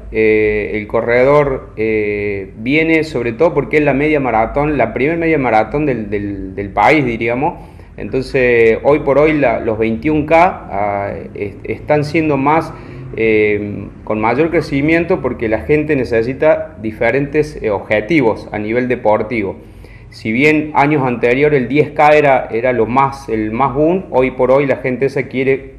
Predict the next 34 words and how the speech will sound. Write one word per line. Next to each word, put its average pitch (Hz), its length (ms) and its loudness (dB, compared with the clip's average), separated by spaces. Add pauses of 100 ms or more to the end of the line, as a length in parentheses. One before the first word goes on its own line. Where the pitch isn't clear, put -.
(140)
seguir, 139 800 -2 (300)
eh, - 240 -2
creciendo 139 500 2
en 120 80 2
lo 117 100 2
deportivo 135 680 4
y 127 140 0
la 110 220 -2
primer 131 320 -2
distancia 123 540 -2
a - 20 -4
nivel 131 280 0
olímpico 156 840 2 (300)
es 120 200 -2
los 120 140 2
veintiún 107 360 -2
K, 135 260 4
por 110 160 -2
eso 120 200 -2
es 113 120 2
la 110 160 0
tendencia. 104 440 -4
Entonces, 123 440 0 (400)
eh, 107 800 0
lo 113 160 4
bueno 151 280 6
de 151 100 8
esta 151 200 2
maratón 139 520 4
es 135 80 -2
que 117 140 -4
tenemos 127 680 0
un 131 140 -4
circuito 135 800 0